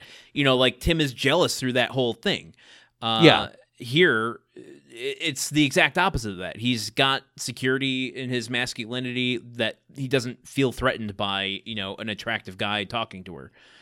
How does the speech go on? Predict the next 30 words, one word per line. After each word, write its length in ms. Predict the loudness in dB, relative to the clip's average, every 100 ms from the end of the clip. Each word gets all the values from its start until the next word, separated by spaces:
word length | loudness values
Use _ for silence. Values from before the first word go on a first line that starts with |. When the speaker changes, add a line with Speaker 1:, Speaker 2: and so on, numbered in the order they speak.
| -20 0
Speaker 2:
Yeah, 440 | 6 6 4 -2
Speaker 1:
Um, 60 | -2
Speaker 2:
yeah. 220 | -2 -2 -8 _ _ _
Speaker 1:
and, 240 | 6 6 6
and 440 | 4 6 4 0 -10 _
the 220 | -2 -2
fact 260 | 4 2 4
that 200 | 0 0
it's, 320 | -4 -4 -6 -8
you 140 | -4 -2
know, 160 | 0 0
I 80 | -2
feel 280 | 0 2 4
like 260 | 2 0 -10 -20 -20 _
earlier 380 | 4 6 8 6
seasons 500 | 4 2 2 0 -2 -2
of 140 | 0
this 260 | 2 2 0
would 220 | 0 2
have 140 | 2 2
made 280 | 2 2
it 80 | 2 0
out 240 | -2 -2
to 60 | -2
be 120 | 0
like, 260 | 4 2 2
"Oh, 480 | 4 6 6 2 -4 -10
you 140 | -6
know, 80 | -6 -8 _ -20 -20 -20 -16
Jill's 440 | -2 4 4 4